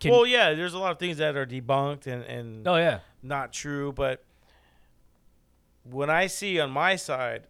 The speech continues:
Speaker 1: Mm.
Speaker 2: you know, I told you before, I'm a, I'm a stargazer. I look up at the sky. I
Speaker 1: Oh,
Speaker 2: see
Speaker 1: yeah.
Speaker 2: planes. I see planes all day. I live by an airport.
Speaker 1: Nice, hell yeah.
Speaker 2: Somebody crashed their plane. I was, I just got home from work. I ran to go try to save him, but he, his, the plane, the,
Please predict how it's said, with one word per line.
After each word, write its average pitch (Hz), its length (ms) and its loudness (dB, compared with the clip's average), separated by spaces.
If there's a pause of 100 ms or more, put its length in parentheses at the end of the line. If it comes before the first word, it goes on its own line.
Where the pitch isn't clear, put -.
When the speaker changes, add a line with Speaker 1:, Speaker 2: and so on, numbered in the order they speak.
(120)
Speaker 1:
Mm. 139 280 -4
Speaker 2:
you 131 80 -10
know, 123 100 -6
I 127 120 -4
told 127 220 -10
you 127 100 -12
before, 127 300 0
I'm 120 120 -2
a, 117 160 -8
I'm 127 80 -12
a 123 40 -12
stargazer. 113 640 -2
I 123 60 -2
look 135 180 -4
up 131 140 -6
at 113 60 -10
the 117 100 -16
sky. 107 400 -10
I 110 60 -8
Speaker 1:
Oh, 151 200 -2
Speaker 2:
see 165 60 -2
Speaker 1:
yeah. 170 80 -2
Speaker 2:
planes. 143 380 -4
I 127 60 -6
see 139 140 -12
planes 143 260 -8
all 131 100 -4
day. 135 100 -2
I 135 60 2
live 143 160 -2
by 147 120 2
an 127 60 2
airport. - 380 -4 (400)
Speaker 1:
Nice, 98 300 -10
hell 107 140 -8
yeah. 92 180 -10
Speaker 2:
Somebody 151 380 -2
crashed 151 400 4
their 139 100 -4
plane. 151 480 0
I 131 80 0
was, 127 160 -6
I 117 140 -2
just 123 240 -8
got 143 140 0
home 135 120 -4
from 131 180 -10
work. 139 220 0
I 123 60 -2
ran 135 340 -2
to 123 60 -8
go 135 140 -4
try 135 220 2
to 123 60 2
save 135 320 0
him, 139 320 0 (720)
but 123 180 2
he, 135 540 -4 (280)
his, 135 200 -4
the 120 340 -6
plane, 139 380 -2
the, 127 100 -2